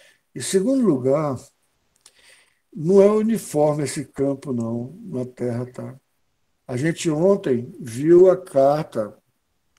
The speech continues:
na primeira aula, quem quiser assistir a primeira aula,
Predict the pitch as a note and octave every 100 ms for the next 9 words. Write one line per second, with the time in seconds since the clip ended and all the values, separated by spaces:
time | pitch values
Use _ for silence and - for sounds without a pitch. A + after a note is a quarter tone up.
0 | - B2 B2+ C#3+ D3+ F3+ C3+ B2 C3 -
1 | _ _ _ _ _ _ _ - C3 B2
2 | D3 C#3+ D3 A#2+ C#3 D3+ C3 - B2+ -
3 | C#3 - C3 B2+ B2+ B2 C3 D#3+